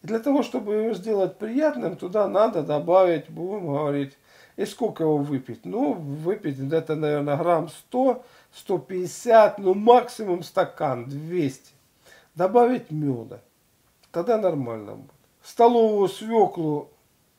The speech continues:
столовую ложку добавить стакан яблочного свежевыжатого сока. Получится вот такая вкусная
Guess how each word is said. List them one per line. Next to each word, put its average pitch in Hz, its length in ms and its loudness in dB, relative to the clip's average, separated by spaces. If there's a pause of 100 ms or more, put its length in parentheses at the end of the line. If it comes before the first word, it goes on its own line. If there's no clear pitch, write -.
(260)
столовую 185 640 6
ложку 156 600 0 (260)
добавить 156 600 6 (160)
стакан 196 800 2 (200)
яблочного 175 800 0
свежевыжатого 135 800 -6
сока. - 400 -16 (400)
Получится 180 520 -2
вот 160 160 -2
такая 220 440 -2
вкусная 180 800 -10